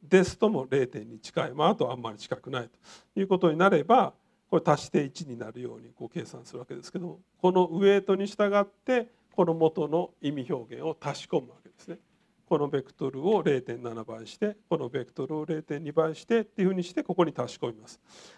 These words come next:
で、この足し込んだ、あ、まあ、文脈ベクトルと呼ばれるものをも見ながら、前の単語、前の内部状態、そしてこの新たにどこに注目するかと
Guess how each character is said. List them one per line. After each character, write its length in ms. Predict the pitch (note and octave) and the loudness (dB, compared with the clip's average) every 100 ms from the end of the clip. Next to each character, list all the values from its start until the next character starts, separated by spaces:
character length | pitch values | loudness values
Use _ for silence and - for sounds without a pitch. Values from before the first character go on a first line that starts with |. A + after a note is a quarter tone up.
| _ _ _ _ A#3+ | _ _ _ _ 2
で、 380 | D4+ C#4+ - _ _ | 4 4 0 _ _
こ 140 | C4 | 2
の 200 | C4 C4 B3+ | 4 4 2
足 200 | A3+ A3 | 0 0
し 80 | - | 0
込 260 | B3+ B3 A3+ | 2 2 4
ん 40 | |
だ、 300 | A3 A3+ G#3+ | 6 6 4
あ、 460 | F#3+ F#3 F3+ E3+ F3 - | -2 -2 2 2 0 0
ま 120 | E3+ | 0
あ、 20 | |
文 300 | C#3+ D#3 D3+ | 2 -2 -2
脈 320 | D3 C3+ D#3 | -4 -6 -6
ベ 160 | C#3+ C#3 | -4 -4
ク 120 | - | -4
ト 180 | - B2+ | -6 -4
ル 120 | A#2 | -6
と 100 | - _ - - _ _ - | -14 _ -20 -20 _ _ -4
呼 160 | D3+ | 0
ば 100 | C3+ | 2
れ 120 | C3 C3+ | 2 0
る 100 | C3+ | 0
も 160 | C#3+ | 2
の 120 | F#3+ | 2
を 380 | F#3 C#4 C4 - _ _ _ _ - | 2 2 0 -4 _ _ _ _ -2
も 400 | F#3 D4 D#4 - E3 | 4 4 4 0 0
見 120 | F#3+ | 2
な 180 | G#3+ G3+ | 2 2
が 120 | D3+ | 2
ら、 240 | F#3 A#3 _ _ _ _ _ | 2 2 _ _ _ _ _
前 280 | E3 D#3 D#3 | 2 4 4
の 160 | D#3 D3+ | 2 0
単 400 | - D#3 E3 E3+ | 2 0 0 2
語、 320 | F#3 G3+ - _ - | 4 4 0 _ 0
前 320 | D3+ D3+ D#3 | 2 2 0
の 220 | F#3+ F#3 | -2 -2
内 240 | D#3+ C#3 D3 | -4 -4 -6
部 140 | D#3 | -10
状 260 | D3 C#3 B2 | -4 -4 -2
態、 220 | A#2 A2+ | -4 -4
そ 140 | - D#3+ | -10 -10
し 100 | - | -2
て 220 | A3 G3+ | 0 0
こ 180 | - E3 | -2 0
の 200 | D#3+ - | 0 2
新 220 | E3 D3 | 2 2
た 140 | C#3 | 0
に 180 | D3 F#3 D#3+ | -4 -2 0
ど 140 | F#3 | 0
こ 120 | F#3 | 2
に 120 | D3+ | 0
注 200 | - D#3+ | -4 -8
目 200 | D3+ D3 - | -6 -8 -10
す 100 | D3 | -10
る 80 | |
か 100 | E3 | -6
と 160 | B2 | -6